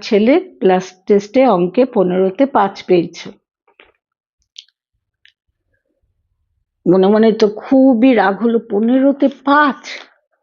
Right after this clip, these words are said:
কিন্তু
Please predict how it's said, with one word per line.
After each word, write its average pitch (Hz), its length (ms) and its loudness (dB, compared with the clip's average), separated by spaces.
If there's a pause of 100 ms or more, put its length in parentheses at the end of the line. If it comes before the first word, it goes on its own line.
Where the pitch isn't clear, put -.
(2500)
কিন্তু 226 220 2